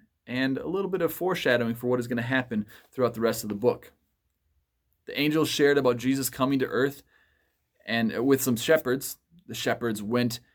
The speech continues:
and they, they saw Jesus and they told Mary what the angels told them. And then they went and they made sure that everyone they came across knew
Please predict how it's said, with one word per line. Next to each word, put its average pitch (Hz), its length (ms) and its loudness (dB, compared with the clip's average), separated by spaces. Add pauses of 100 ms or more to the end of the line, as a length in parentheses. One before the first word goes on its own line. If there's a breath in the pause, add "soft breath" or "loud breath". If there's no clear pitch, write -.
(160)
and 95 300 -6
they, 85 220 -2
they 73 180 -12
saw 117 340 0
Jesus 107 440 0
and 95 100 -10
they 92 40 -6
told 139 320 4
Mary 131 300 4
what 120 140 0
the 90 100 -6
angels 127 300 0
told 135 240 2
them. 135 140 2
And 131 80 0
then 147 100 0
they 143 80 4
went 156 340 2 (320 soft breath)
and 120 80 -4
they 135 60 4
made 139 200 2
sure 151 200 2
that 139 100 4
everyone 156 320 0
they 139 80 2
came 165 240 -6
across 123 420 -2
knew 143 460 0